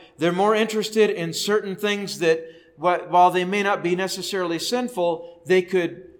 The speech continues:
very easily and rightly be categorized as at least vain. And what I mean by vain is its, its truest meaning, which is its biblical meaning,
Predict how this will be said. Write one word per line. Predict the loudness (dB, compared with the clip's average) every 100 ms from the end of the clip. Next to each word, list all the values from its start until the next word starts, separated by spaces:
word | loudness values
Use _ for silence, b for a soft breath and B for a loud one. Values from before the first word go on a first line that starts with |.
| _ -6
very | 6 6 6 2
easily | 2 2 2 0 0
and | 0 2
rightly | 4 4 2 -4
be | -4
categorized | -2 4 4 4 -2 0 0 -2 -6
as | -10 -8
at | -10
least | -4 -4 -4 -10 -12
vain. | -10 -8 -10 -14 -18 -20 _ _ _ _ _ _ _ b b b b
And | 0
what | 2
I | 2
mean | 0 -2
by | 0 -2
vain | -4 -8 -8 -8
is | -8 -6
its, | -6 -6 -10 -6
its | -6 -8
truest | -10 -4 -2 0 -2 -4
meaning, | -10 -10 -10 -12
which | -10 -10 -6
is | -6 -4 -8 -12 -10
its | -6
biblical | 2 2 2 -2 -4
meaning, | -6 -10 -14